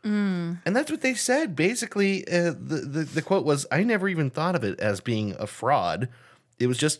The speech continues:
Speaker 2: this is, uh, Francis speaking, "it was just Elsie and I having a bit of fun, and I can't understand to this day why they were taken in. They wanted to be taken in."
Speaker 1: Yeah. Well, yeah, and that's exactly it.
Speaker 2: Yeah.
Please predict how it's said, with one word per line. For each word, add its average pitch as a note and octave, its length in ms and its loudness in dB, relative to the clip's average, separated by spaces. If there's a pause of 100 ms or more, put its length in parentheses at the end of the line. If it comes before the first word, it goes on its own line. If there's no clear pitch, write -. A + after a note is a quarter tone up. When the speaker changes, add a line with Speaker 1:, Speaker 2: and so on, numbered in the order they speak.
(100)
Speaker 2:
this C3+ 280 -2
is, A#2+ 220 -2
uh, A2+ 140 2
Francis C3 380 -2
speaking, A2 340 -4 (340)
"it - 80 -6
was C3 120 0
just F#3 220 0
Elsie D3+ 340 0
and A2+ 80 0
I G#2+ 180 0
having A#2 300 0
a - 20 -4
bit G#2+ 120 -6
of G#2 60 -10
fun, A#2+ 460 -2 (180)
and A2+ 340 -2
I A#2+ 100 -2
can't F#3 240 -2
understand D#3 480 -2
to - 80 -6
this B2 180 -4
day C3 460 0
why A2+ 280 0
they B2 140 -2
were B2 120 -2
taken A#2+ 380 -6
in. F2 360 -4
They A2+ 160 0
wanted G2+ 640 -2
to F#2 80 -10
be G#2 120 -6
taken F#2+ 380 -8
in." C#3+ 240 -10 (800)
Speaker 1:
Yeah. F3+ 280 2 (580)
Well, A4+ 120 8 (200)
yeah, - 240 2
and C4+ 220 4
that's C#4 220 4
exactly C#4 500 2
it. - 440 -2 (520)
Speaker 2:
Yeah. - 320 -6